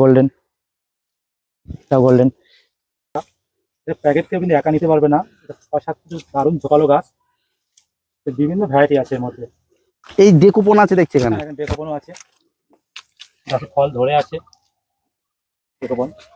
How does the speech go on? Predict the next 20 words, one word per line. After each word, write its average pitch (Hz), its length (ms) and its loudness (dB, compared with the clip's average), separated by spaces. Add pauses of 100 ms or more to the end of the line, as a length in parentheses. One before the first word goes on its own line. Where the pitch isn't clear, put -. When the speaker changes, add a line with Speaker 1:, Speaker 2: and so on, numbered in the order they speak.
(1400)
Speaker 2:
আর 139 80 4 (120)
ফল 180 240 4
ধরা 208 160 4 (100)
গাছ 170 240 4
বন্ধুরা 170 260 2 (100)
অ্যাভেলেবল 156 500 2
পেয়ে 165 180 4
যাবে। 165 140 0 (840)
Speaker 1:
আচ্ছা, 143 200 4 (360)
একটা - 180 -2
ভ্যারাইটি 139 240 2
যেমন 143 180 4
আছে 139 140 0 (680)
সুইট 139 300 2
লেমন। 131 180 2 (440)
Speaker 2:
সুইট 139 220 2
লেমন। 101 180 -8
Speaker 1:
সুইট 131 160 0
লেমন। 123 180 2 (1300)
Speaker 2:
এগুলো 180 160 6